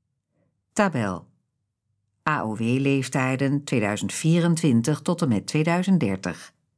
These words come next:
Jaar en de A O W-leeftijd. Tweeduizend vierentwintig, zevenenzestig jaar.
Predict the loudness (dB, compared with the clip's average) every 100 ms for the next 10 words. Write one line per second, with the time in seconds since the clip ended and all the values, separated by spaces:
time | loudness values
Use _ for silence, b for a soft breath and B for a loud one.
0 | _ _ _ _ _ _ _ _ -8 -2
1 | 0 0 0 -2 -4 -14 _ _ _ -2
2 | 2 2 0 -2 0 2 2 0 2 2
3 | 4 4 2 2 -2 -2 -4 -12 _ _
4 | _ _ _ _ _ _ _ _ _ _
5 | _ _ b b b b 0 2 2 0
6 | -2 2 4 6 4 4 4 4 2 0
7 | -4 _ _ -10 -2 2 4 4 4 4
8 | 0 -2 -4 -2 0 0 0 -6